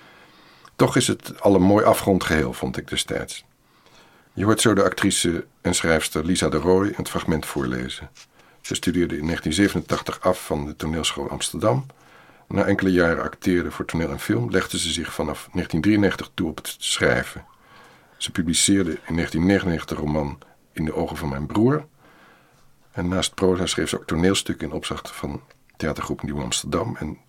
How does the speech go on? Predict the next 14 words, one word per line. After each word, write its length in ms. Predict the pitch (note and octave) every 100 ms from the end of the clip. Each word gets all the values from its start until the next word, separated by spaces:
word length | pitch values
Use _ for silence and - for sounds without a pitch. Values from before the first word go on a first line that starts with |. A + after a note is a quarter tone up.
| -
T 80 | D#2+
V-scenario's 640 | E2 D2 - D2+ C#2 C#2+
voor 180 | - -
de 140 | D2+ C#2
N 60 |
P 180 | C2+ C2
O. 200 | G#1+ - _ _ _ _
Ze 100 | -
doseert 520 | G2+ - A2 G2+ - - -
daarnaast 640 | F2 F2+ D#2 D2 - -
toneelschrijven 760 | - D#2 D#2 C#2+ C#2+ C#2 C#2 -
aan 180 | C#2
de 120 | B1+ -
Schrijversvakschool. 960 | - D2 F#2+ - - - - - -